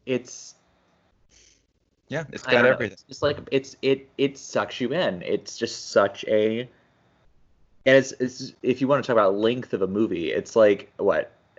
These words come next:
Speaker 1: an hour forty-five or something? It's like the
Speaker 2: It's
Speaker 1: perfect movie length.
Speaker 2: perfect. <laughs>
Speaker 1: Um,
Speaker 2: Yes.
Speaker 1: and it just, like, y-, it, like, it starts and,
Speaker 2: It just
Speaker 1: and
Speaker 2: goes.
Speaker 1: you, it just goes, and you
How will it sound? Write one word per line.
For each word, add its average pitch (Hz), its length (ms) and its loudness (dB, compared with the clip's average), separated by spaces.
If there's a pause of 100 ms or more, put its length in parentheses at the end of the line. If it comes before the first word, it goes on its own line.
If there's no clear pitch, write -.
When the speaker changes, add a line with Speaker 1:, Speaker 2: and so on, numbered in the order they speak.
(180)
Speaker 1:
an 107 120 0
hour 101 320 4
forty-five 101 640 0
or 107 80 0
something? 120 420 -6
It's 98 160 -2
like 101 140 2
the 92 60 0
Speaker 2:
It's - 140 -12
Speaker 1:
perfect - 640 0
movie 104 360 0
length. 113 380 0
Speaker 2:
perfect. - 500 -8
<laughs> - 60 -20 (400)
Speaker 1:
Um, 110 500 2
Speaker 2:
Yes. - 160 -12 (540)
Speaker 1:
and 123 240 0
it 120 260 -4
just, - 300 -4
like, 101 360 2 (520)
y-, 120 220 -8
it, 120 220 -2
like, 113 260 6
it - 180 -2
starts - 760 0 (120)
and, 104 540 0 (840)
Speaker 2:
It 117 100 -2
just 107 140 0
Speaker 1:
and 104 100 -2
Speaker 2:
goes. 143 340 2 (480)
Speaker 1:
you, 110 180 -10
it 104 200 -8
just 110 240 -14
goes, 107 520 2
and 101 440 -4
you 107 280 -6